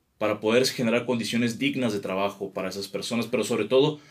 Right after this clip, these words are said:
para poder elim-, sacar adelante una deuda que tiene ahogado a Tecate.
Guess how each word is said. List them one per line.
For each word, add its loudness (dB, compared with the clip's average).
para 0
poder 6
elim-, 0
sacar 0
adelante 2
una 0
deuda 4
que -6
tiene -2
ahogado 0
a -6
Tecate. -12